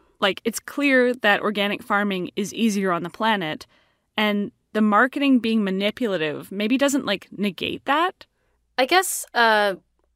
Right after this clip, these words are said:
Speaker 2: one could argue that it's a means to an end.
Speaker 1: Yeah. They use that same marketing tactic when it comes to, like, recycling or keeping parks clean and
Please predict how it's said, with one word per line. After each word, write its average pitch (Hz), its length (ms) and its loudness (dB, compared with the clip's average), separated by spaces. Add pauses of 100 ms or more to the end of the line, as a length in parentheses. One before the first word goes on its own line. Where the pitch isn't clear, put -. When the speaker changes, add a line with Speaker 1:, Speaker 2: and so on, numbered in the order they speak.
(140)
Speaker 2:
one 233 260 -2
could 254 140 2
argue 226 320 4
that 190 160 -4
it's 190 160 -8
a - 20 -4
means 208 640 -4
to 214 160 -6
an 185 100 0
end. 165 380 -4 (180)
Speaker 1:
Yeah. 175 300 -2 (240)
They 262 80 2
use 247 280 6
that 233 220 4
same 214 500 0 (300)
marketing 220 480 2
tactic 185 500 -2
when 214 120 -4
it - 60 -8
comes 214 200 -6
to, 202 80 -4
like, 185 140 -4
recycling 214 600 -2
or 180 80 -2
keeping 277 360 2
parks 277 340 0
clean 180 460 -4
and 165 180 -4